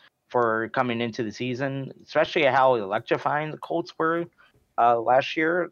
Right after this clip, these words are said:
They were one of the top, like, powerhouses offensively. Um, coming into this year, you know, they upgraded their offense, upgraded their Q B, the defense, you know, they got reinforcements 'cause they had a couple of injuries last year, but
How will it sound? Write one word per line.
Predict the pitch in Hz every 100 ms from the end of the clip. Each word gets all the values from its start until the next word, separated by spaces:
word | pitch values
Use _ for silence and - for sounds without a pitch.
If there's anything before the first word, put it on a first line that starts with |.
| -
They | 110
were | 117 113
one | 110 120
of | 117
the | 107
top, | - 113 117 -
like, | 110 101 -
powerhouses | 117 117 123 120 117 120 123 135 123 120 _ - _ _ _ _ -
offensively. | 120 - 151 156 143 165 165 175 _ _ _ _ -
Um, | 208 208 107
coming | 139 135 127
into | 123 123
this | 123 131 147
year, | 139 139
you | 131
know, | 110 104
they | 98
upgraded | 87 107 - 120 120 117
their | 107
offense, | 87 113 - 143 135 - _ _ -
upgraded | 104 107 117 110 -
their | 104
Q | - 151 131
B, | 147 160 160 151 _ _ _ -
the |
defense, | 113 131 131 135 143 131
you | 123
know, | 117 107
they | 110
got | 107 113 110
reinforcements | 120 107 - 147 139 143 131
'cause | - 107 90
they | 95
had | 101
a |
couple | - 117 107
of | 92
injuries | 160 - 165 147
last | 160 143 -
year, | 151 160 - - - _
but | 123 117 107